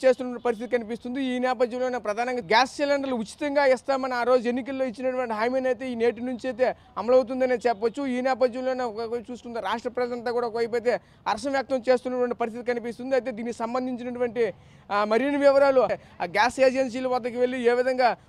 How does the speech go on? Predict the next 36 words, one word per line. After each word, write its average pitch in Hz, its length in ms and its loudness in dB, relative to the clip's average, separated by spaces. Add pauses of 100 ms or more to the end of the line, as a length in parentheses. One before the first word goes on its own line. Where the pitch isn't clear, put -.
(120)
బుక్ 190 200 -6
చేసుకుంటున్నారు, 254 600 0
దానికి 226 280 -4
సంబంధించి 254 380 -2
మరిన్ని 262 320 0
వివరాలు 254 200 2
తెలుసుకునే 240 340 -8
ప్రయత్నం 226 300 -6
చేద్దాం. 160 440 -10
ఏదైతే 240 400 0
ఆ 240 40 0
లబ్ధిదారులు 220 500 -4
అయితే 220 140 -6
ఉన్నారో 220 200 -8
లబ్ధిదారులు 202 460 -6
ఎవరిని 202 260 -8
కూడా 208 180 -6
ఆందోళన 208 300 -6 (100)
చెందవద్దు. 202 360 -4
ఐదు 190 260 -4
నెలల 196 320 -4
వరకు 214 260 -6
కూడా 208 260 -6 (220)
ఒక 180 100 -12
గ్యాస్ 180 340 -4
సిలిండర్లను 220 380 -8
అయితే 214 200 -10
మాత్రం 202 340 -10 (240)
కంటిన్యూగా 226 380 -4
ఇస్తామని 214 440 -4
అయితే 214 180 -8
ప్రభుత్వం 208 380 -8
అయితే 208 140 -8
చెప్పిస్తున్న 202 480 -10
పరిస్థితి 190 220 -12
కనిపిస్తుంది. 208 600 -12